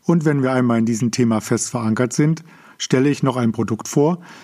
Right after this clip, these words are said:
welches eine nachhaltige Geldanlage für Privatanleger ermöglicht. Denn das ist nicht ganz einfach. Aber wenn es einfach wäre, könnte es jeder. Mein Name ist Andreas Müller und ich denke, wir fangen direkt bei diesem Thema vor der eigenen Haustür an.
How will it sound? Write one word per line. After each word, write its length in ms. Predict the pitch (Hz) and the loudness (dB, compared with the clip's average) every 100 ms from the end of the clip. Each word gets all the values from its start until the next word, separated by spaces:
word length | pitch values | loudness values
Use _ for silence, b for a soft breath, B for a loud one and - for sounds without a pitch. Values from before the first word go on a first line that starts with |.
| B | B
welches 320 | 120 117 131 | 0 2 2
eine 180 | 123 113 | 0 2
nachhaltige 640 | 110 147 165 170 165 147 | 2 2 2 0 2 0
Geldanlage 640 | 117 120 131 123 120 117 117 | 0 0 0 0 0 -2 -2
für 160 | 127 | -2
Privatanleger 800 | 110 117 107 107 156 160 156 160 | -2 -2 0 -2 0 0 0 0
ermöglicht. 600 | 175 185 165 110 95 - _ _ _ _ b b - | 2 2 2 -2 -8 -12 _ _ _ _ b b 0
Denn 160 | 120 | 0
das 180 | 110 104 | 0 -2
ist 140 | 104 127 | -2 -4
nicht 180 | 117 | -2
ganz 240 | - 151 - | -2 -2 0
einfach. 400 | 151 - 101 - b b b b b b | -2 -2 -6 -8 b b b b b b
Aber 300 | _ 151 131 | _ -2 0
wenn 100 | 117 | 2
es 140 | 117 107 | 0 0
einfach 380 | 117 110 127 131 | -2 0 0 2
wäre, 320 | 131 147 147 _ | 0 0 -4 _
könnte 300 | 127 117 131 | 0 0 0
es 160 | 135 | 0
jeder. 280 | 156 127 104 - _ b b b b | 0 0 -2 -6 _ b b b b
Mein 240 | - 127 202 | -2 2 4
Name 280 | 180 160 156 | 4 2 0
ist 120 | - | -2
Andreas 400 | 127 117 120 104 | -2 0 0 2
Müller 340 | 120 127 135 | 2 2 0
und 200 | 143 113 | -2 -2
ich 100 | 107 | -2
denke, 400 | 127 127 139 139 | 0 0 2 0
wir 120 | 123 | -2
fangen 360 | 107 - 117 110 | -4 -2 0 2
direkt 460 | 107 104 107 - - | 0 0 0 -2 -4
bei 100 | 113 | -2
diesem 260 | 104 110 | 0 -2
Thema 360 | - 110 110 110 | 0 0 0 0
vor 160 | - | -4
der 160 | 104 104 | -6 -2
eigenen 280 | 107 113 131 | -2 0 0
Haustür 380 | 156 160 127 107 | 0 0 -2 -2
an. 160 | 90 | -4